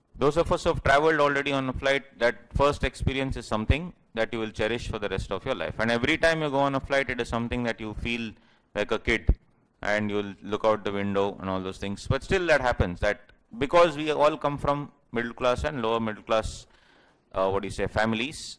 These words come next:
and those are the little joys that we live on. So travel, especially via flight, was unheard of, and for middle class people, it was only,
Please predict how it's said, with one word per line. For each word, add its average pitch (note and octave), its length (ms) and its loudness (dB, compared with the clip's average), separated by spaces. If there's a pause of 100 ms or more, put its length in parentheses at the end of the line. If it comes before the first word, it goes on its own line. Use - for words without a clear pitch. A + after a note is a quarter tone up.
and A2+ 300 2
those C3 240 2
are C#3+ 80 4
the C3 100 0
little A#2+ 320 -4
joys A2 400 2
that G2 140 -2
we E3 240 -4 (100)
live F#2 160 -2
on. D#2 140 -4 (920)
So E3 480 4 (800)
travel, D#3 540 8
especially D#3 580 -2
via C3 380 6 (320)
flight, A#2+ 520 2
was A2+ 320 2
unheard B2 480 2
of, A2+ 180 2 (500)
and G2+ 520 -4
for A#2 180 2
middle G#2+ 280 -2
class G#2+ 380 -2
people, - 420 -4
it A#2+ 120 -2
was A#2+ 160 4
only, A#2+ 460 -2